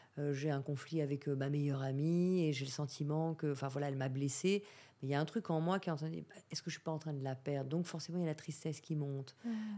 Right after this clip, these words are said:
Speaker 1: Euh, quand, euh, et la joie, qui est le, la quatrième, euh, émotion principale, c'est simplement notre état d'alignement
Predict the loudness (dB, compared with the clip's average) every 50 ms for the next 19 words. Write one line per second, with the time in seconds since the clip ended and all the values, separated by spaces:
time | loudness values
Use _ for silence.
0 | -4 -2 0 0 2 2 2 2 0 -2 -2 -10 _ 0 4 4 4 4 4 4
1 | 4 6 6 8 8 8 8 8 8 8 8 8 6 6 8 8 10 10 8 8
2 | 6 8 6 6 6 4 -2 -6 -4 -4 -6 -12 -12 -12 -14 -18 -12 -12 -10 -10
3 | -10 -12 -6 -4 -4 -2 -2 -2 -4 -4 -4 -6 -6 -8 -8 -8 -6 -4 0 0
4 | 0 0 0 -4 -6 -4 -2 -4 -4 -4 -6 -6 -4 -4 -4 -2 -4 -6 -6 -4
5 | -4 -4 -2 -2 -2 -2 0 -2 -2 -2 -2 -4 0 0 2 2 2 2 2 2
6 | 2 2 2 2 2 0 -2